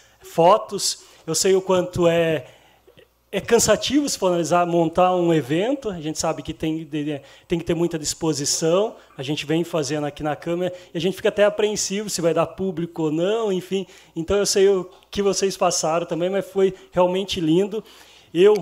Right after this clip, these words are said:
particularmente, não sou da causa animal. Quando me lancei como candidato a vereador, não era, não conhecia tanto a causa animal, mas consegui cem mil, que é um carro adaptado pro canil,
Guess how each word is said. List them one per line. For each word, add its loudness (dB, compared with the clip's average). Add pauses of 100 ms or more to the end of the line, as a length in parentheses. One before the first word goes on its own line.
(140)
particularmente, -2 (380)
não 0
sou 2
da 4
causa 0
animal. 0 (160)
Quando -4 (380)
me 2
lancei 0
como -6
candidato -4
a -8
vereador, -4 (320)
não -2
era, 2
não -2
conhecia -4
tanto -4
a -4
causa -4
animal, -2 (240)
mas 2
consegui -4
cem -2
mil, -2 (160)
que 0
é 4
um 0
carro 2
adaptado 0 (180)
pro 2
canil, 0